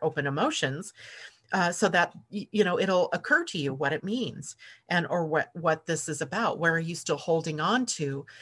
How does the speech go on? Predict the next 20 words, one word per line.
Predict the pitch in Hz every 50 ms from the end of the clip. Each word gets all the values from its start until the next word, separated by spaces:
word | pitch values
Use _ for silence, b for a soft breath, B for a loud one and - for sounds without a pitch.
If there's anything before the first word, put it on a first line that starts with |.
| B B B -
judgment | 123 180 170 - 165 - 160 156 156 151
and | 143 123 -
criticism, | - - 202 233 269 - - 151 147 - 151 151 131
either | - 160 147 160 143 -
of | - 147 135
yourself | 139 143 139 - - 156 160 190 -
or | 185 165 156
of | 139 151 165
others? | 226 262 302 - - - - - - - B B B B B B B B B -
And | 185 185 175 165 160 - - 190 165 -
not | 214 190 202 208 277 247
as | 262 285 -
a | 285
way | 226 233 220 214
to | 214
make | 190 196 190 190 190 -
yourself | 180 180 - - 196 180 175 -
bad | - 156 156 165 190 214 226
or | - - 160 156 147
wrong, | 143 156 175 226 285 277 208 143 135 143 180 202 240 262